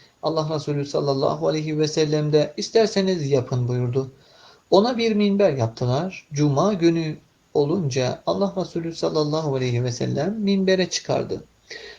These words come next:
Bu sırada ağaç parçası çocuğun çığlık atması gibi çığlık attı. Sonra Allah Resulü sallallahu aleyhi ve sellem minberden inerek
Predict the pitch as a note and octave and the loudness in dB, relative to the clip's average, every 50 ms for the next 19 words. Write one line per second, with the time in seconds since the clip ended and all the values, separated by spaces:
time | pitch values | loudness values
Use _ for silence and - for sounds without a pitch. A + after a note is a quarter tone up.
0 | _ _ - F#3+ C4 C4 - - D#3 C#3+ C3+ C3+ B2 C3 B2 - - - E3+ F#3+ | _ _ -4 -2 -2 -2 0 0 0 0 2 0 0 0 -2 -2 -2 0 0 0
1 | G#3 A#3 A#3 A#3 - - C3+ B2+ A#2+ A#2+ - C3+ A#2+ - - B2+ B2+ - - - | 0 0 -2 -6 -4 0 0 2 2 0 -2 -4 -4 -2 -2 -2 -2 -4 -6 -12
2 | _ _ _ _ _ _ - - G3+ F#3+ G3+ A3+ C4 D4 C#4 - - A3 G#3+ G#3 | _ _ _ _ _ _ 2 4 4 4 4 2 0 0 -2 -2 0 2 2 2
3 | G#3 G#3 - D3 C#3 - - D3 D3 - - C3+ C#3 B2+ A#2+ B2+ C#3 D#3+ F#3 G3+ | 2 2 0 -2 -2 0 -2 -2 -2 -2 -4 -4 -4 -2 0 0 0 0 -2 -4
4 | G3+ - _ _ _ _ _ _ _ _ _ _ _ _ _ _ _ _ _ _ | -6 -8 _ _ _ _ _ _ _ _ _ _ _ _ _ _ _ _ _ _
5 | _ _ _ _ _ _ _ _ _ _ _ - - F#3 F3 C#3 B2 A#2+ A2+ A#2 | _ _ _ _ _ _ _ _ _ _ _ 0 2 4 4 4 2 0 -2 -4
6 | A#2 - - - - - _ _ _ _ - - - - - - - - - - | -6 -6 -12 -16 -16 -16 _ _ _ _ -20 -20 -20 -20 -20 -20 -20 -20 -20 0
7 | - G3 A3+ A#3 A#3+ A3 G#3 G#3 G#3 G#3 G3+ G#3 G3 - - G3 F#3 F#3+ F#3 - | 2 2 4 6 6 4 6 6 6 4 4 2 -2 0 0 0 0 0 2 2
8 | F3+ F3 F3 E3+ E3+ E3 F#3 F#3 F3+ F#3 F3+ E3+ F3 E3 F3 E3+ E3+ F3 E3+ - | 2 4 4 4 4 4 4 4 4 2 2 2 2 0 0 0 0 0 0 0
9 | F3 E3+ E3+ E3+ E3+ E3 D#3 D#3 E3+ E3+ E3+ E3 E3 E3 D#3+ E3 D#3+ D3 C#3 C3 | 0 2 2 2 2 2 0 0 0 0 2 2 2 2 0 0 -2 0 0 0
10 | C3+ C3+ C3 C3 C3 C3 | 0 0 0 0 -2 -4